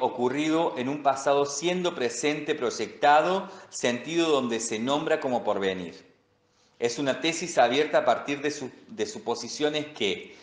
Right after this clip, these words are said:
recreando lo factible, lo posible conocido, nos permite construir lo futuro.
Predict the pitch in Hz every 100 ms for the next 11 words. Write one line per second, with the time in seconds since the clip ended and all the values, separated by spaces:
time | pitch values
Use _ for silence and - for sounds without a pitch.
0 | - - 104 104 107 120 143 151 147 165
1 | 156 - 139 123 123 160 - - 101 -
2 | - - 131 151 151 160 170 - 120 127
3 | 170 - - - - 147 151 170 151 170
4 | 185 180 135 - 123 127 151 151 - -
5 | 104 107 107 - 110 107 - 143 107 117
6 | 185 196 -